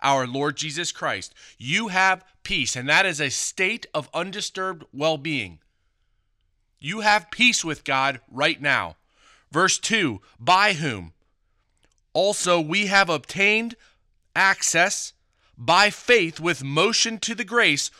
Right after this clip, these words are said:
wherein we stand, and rejoice, remaining within hope of the glory of God." By whom we have access. Access. We have access through Jesus Christ. And we have it into grace,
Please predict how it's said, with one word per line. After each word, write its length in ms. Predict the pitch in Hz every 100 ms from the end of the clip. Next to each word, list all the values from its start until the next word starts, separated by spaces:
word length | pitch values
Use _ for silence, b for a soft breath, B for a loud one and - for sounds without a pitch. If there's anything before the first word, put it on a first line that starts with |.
| b
wherein 440 | 139 156 147 151
we 140 | 160
stand, 540 | 165 - 170 131 92 87 b b b
and 180 | 156 165
rejoice, 720 | 196 135 - 220 165 156 - _
remaining 640 | 139 151 147 165 190 202
within 340 | 208 202 220 220
hope 320 | 220 156 - _ _ _ _ -
of 80 | 131
the 100 | 165
glory 520 | 143 185 190 139 139
of 120 | 147
God." 380 | 143 135 101 87 _ _ _ _ _ _ _ _ -
By 280 | 147 190
whom 240 | 196 208 202
we 100 | 196
have 260 | 185 180
access. 520 | 170 160 147 - 107 - b b
Access. 400 | 147 143 127 107
We 120 | 196
have 180 | 180 147
access 500 | 170 202 - 220 -
through 180 | 202 185
Jesus 360 | 185 175 175
Christ. 500 | - 180 131 - - _ _ _ _ _ _ _ _ -
And 160 | 139
we 120 | 156
have 300 | 151 180 190
it 240 | 202 233 - _ _ -
into 340 | 233 262 -
grace, 600 | 185 190 214 127 - -